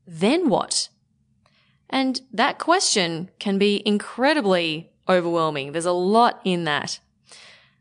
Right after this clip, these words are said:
So to help us break this question down and to help you start the journey of transitioning into a new career, one that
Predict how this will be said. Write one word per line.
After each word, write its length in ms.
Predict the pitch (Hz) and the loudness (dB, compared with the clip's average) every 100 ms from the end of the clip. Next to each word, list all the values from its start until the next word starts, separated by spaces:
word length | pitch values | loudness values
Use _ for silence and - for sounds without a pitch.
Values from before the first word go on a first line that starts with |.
| _ | _
So 220 | - 247 | -4 -2
to 140 | 254 254 | 0 -2
help 360 | - 311 370 | -2 -2 2
us 220 | 349 330 196 | 2 0 -4
break 480 | - 196 190 202 | -2 2 2 2
this 160 | 220 208 | -2 -2
question 420 | - 196 - 170 | 0 -2 -2 -2
down 400 | 165 151 139 143 | -2 -4 -6 -8
and 160 | - 165 | -10 -8
to 180 | - 185 | -6 -8
help 340 | 175 262 277 | -6 -4 -4
you 160 | 269 254 | -4 -4
start 640 | - - - 220 247 247 | -4 -6 -2 0 0 0
the 100 | 214 | 0
journey 640 | 175 - 185 202 180 - - - - - | 0 0 2 0 0 -4 -12 -20 -20 -8
of 160 | 175 | -6
transitioning 880 | - - 185 190 226 240 226 202 185 | -4 0 2 2 2 2 2 0 0
into 400 | 180 175 - 185 - | 0 0 -2 -2 -4
a 40 | |
new 380 | 170 170 185 196 | -4 -2 0 0
career, 480 | 196 190 175 156 151 | -2 -8 -6 -4 -2
one 320 | 185 208 220 | 0 2 4
that 260 | 208 185 | 4 0